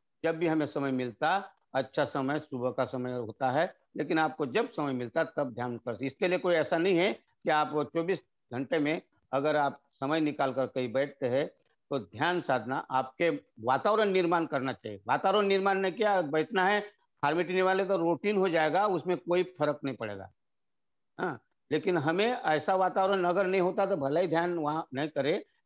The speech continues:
लेकिन अपना जो सुविधा के अनुसार ध्यान करे और वैसा वातावरण निर्माण करे कि हम अब ध्यान के, अ, जो, अ, जो एक आचार्य संघ थे, आचार्य संघ ने जैसे बारह वर्ष तक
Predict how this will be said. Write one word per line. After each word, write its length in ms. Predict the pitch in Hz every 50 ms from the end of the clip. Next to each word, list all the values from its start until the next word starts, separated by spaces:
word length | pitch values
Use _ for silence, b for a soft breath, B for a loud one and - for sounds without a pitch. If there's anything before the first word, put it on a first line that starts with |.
| - 135
लेकिन 260 | 131 143 151 151 - -
अपना 320 | 135 135 - - 180 208
जो 140 | 196 175 170
सुविधा 380 | - - 156 127 127 117 - 123
के 120 | 101 120
अनुसार 280 | 117 113 101 - 113 101
ध्यान 200 | 92 92 98 98
करे 360 | 98 - _ _ _ _ _ _ _ _ _ _ _ - -
और 120 | 139 131
वैसा 320 | 131 156 165 156 - 202
वातावरण 360 | 175 170 160 - 180 165 160 156
निर्माण 340 | 143 147 139 135 139 135
करे 320 | 120 - 139 143 175 202 214 208 _ _ _ _ _ _ _ _ _ -
कि 320 | - 165 185 220 - - - 240
हम 320 | 101 131 151 175 196 233 - _ _ -
अब 280 | 131 143 160 160 151 123
ध्यान 280 | 113 117 123 127 131 123
के, 140 | - 127 113 107 _ _ _ _ _ _ _ _ _ _ -
अ, 180 | 120 120 120 120
जो, 460 | 120 120 160 165 156 143 127 - - _ _ _ _ _ _ _ _ -
अ, 340 | 113 113 113 110 110 110 107 - _ _ _ -
जो 160 | 123 120 123
एक 220 | 127 123 113 - 131 127 123 120 120 117 113 113 - _ _ _ _ _ _ _ -
आचार्य 420 | 123 127 117 - 160 156 151 147 -
संघ 260 | - 143 131 123 - -
थे, 220 | 127 143 175 202 202 _ _ _ _ _ -
आचार्य 400 | 123 123 123 - 151 147 147 143
संघ 180 | 143 151 151 170
ने 100 | 190 175
जैसे 200 | 175 160 - 165
बारह 320 | 131 101 135 135 156 175
वर्ष 320 | 180 175 185 175 151 - 190
तक 260 | 160 - 165 143